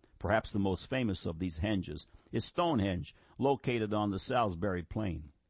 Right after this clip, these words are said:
These stones are not of local origin, but were quarried over seventy-five miles away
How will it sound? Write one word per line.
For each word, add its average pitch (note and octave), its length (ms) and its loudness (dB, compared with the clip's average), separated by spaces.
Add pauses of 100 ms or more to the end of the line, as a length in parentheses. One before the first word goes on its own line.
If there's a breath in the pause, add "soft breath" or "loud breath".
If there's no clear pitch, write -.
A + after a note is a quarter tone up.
(260)
These A#2+ 280 0
stones A2 500 0
are F#2+ 80 0
not G#2+ 240 2
of F2+ 100 -4
local F#2+ 380 -2
origin, A2 380 -2 (240 soft breath)
but B2+ 160 6
were B2+ 140 4
quarried D#3+ 540 0
over A2+ 440 2
seventy-five D3 760 2
miles A2+ 340 2
away G2 400 -2